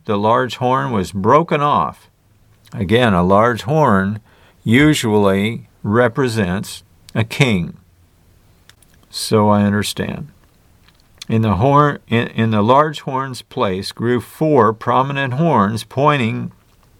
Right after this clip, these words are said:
in four directions of the earth. Well, you know, King Ale-, or, uh, King, uh,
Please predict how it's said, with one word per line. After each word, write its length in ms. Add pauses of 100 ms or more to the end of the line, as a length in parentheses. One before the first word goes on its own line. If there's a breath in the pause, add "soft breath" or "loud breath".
(380)
in 240
four 300
directions 800
of 140
the 160
earth. 440 (640 loud breath)
Well, 180
you 140
know, 380 (260)
King 280
Ale-, 340
or, 180
uh, 260
King, 380 (500 soft breath)
uh, 520